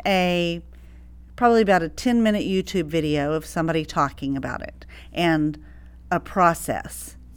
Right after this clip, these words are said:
of remembering those things. And one thing he said,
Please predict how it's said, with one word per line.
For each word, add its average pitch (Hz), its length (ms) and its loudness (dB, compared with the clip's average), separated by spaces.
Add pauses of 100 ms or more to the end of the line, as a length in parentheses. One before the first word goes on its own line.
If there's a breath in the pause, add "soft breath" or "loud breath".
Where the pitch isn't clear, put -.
(160)
of 175 120 -6
remembering 151 500 2
those 147 180 -2
things. - 460 -8 (220 loud breath)
And 262 140 4
one 302 200 6
thing 214 220 0
he 196 140 -6
said, 180 600 0